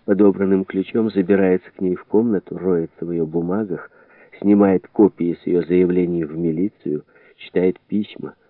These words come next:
Евгения Николаевна старалась бесшумно открывать дверь, ходила по коридору на цыпочках, боялась встретить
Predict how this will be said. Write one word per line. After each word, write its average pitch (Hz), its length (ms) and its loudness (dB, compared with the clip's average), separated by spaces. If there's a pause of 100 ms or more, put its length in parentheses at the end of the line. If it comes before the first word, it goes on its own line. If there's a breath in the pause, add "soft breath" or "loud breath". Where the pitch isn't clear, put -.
(1500)
Евгения 147 500 2
Николаевна 139 500 -4
старалась 123 440 -6 (120)
бесшумно 123 680 -4
открывать 113 440 -10
дверь, 101 400 -4 (520 soft breath)
ходила 127 380 4
по 117 140 -2
коридору 117 480 2
на 110 160 0 (100)
цыпочках, - 580 -8 (300 loud breath)
боялась 127 440 4 (120)
встретить 117 460 -2